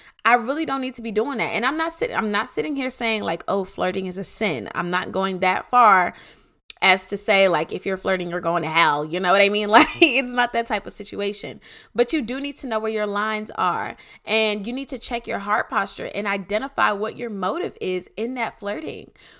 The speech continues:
Why, why are you flirting with that person? And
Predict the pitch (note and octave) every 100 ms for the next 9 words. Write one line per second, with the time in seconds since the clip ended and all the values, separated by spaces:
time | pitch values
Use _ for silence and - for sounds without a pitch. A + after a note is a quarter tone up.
0 | _ F#3+ G3 C#4+ F#4+ A#3+ G#3+ E4 G4+ F#3
1 | D#3 - - D3+ F3 - - - - G#3
2 | - - - G3